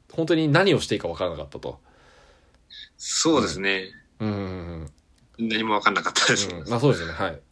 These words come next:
Speaker 1: まあ、その状況を見て、
Speaker 2: はい。
Speaker 1: まあ、僕もその、その、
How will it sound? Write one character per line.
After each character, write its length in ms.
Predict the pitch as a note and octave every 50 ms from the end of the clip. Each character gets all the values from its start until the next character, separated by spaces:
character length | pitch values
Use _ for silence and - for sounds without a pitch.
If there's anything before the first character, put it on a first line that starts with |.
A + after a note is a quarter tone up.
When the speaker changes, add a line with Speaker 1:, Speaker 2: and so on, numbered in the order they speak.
| _ _
Speaker 1:
ま 80 | - A#2
あ、 20 |
そ 100 | - E3
の 120 | E3+ F3
状 120 | E3+ F3+ F3
況 120 | D#3+ F3+
を 40 | E3
見 100 | E3+ E3
て、 80 | B2+ G#2+
Speaker 2:
は 40 |
い。 20 | G2+
Speaker 1:
ま 80 | G2 F2+ F2+
あ、 60 | D#2+
僕 220 | C#2+ F#2+ G2+ - A2+
も 160 | G#2+ G#2 G2
そ 100 | - G#2
の、 320 | G2+ G2+ G2 G2 G2 G2
そ 140 | F#2+ - G#2+
の、 120 | G2+ G2+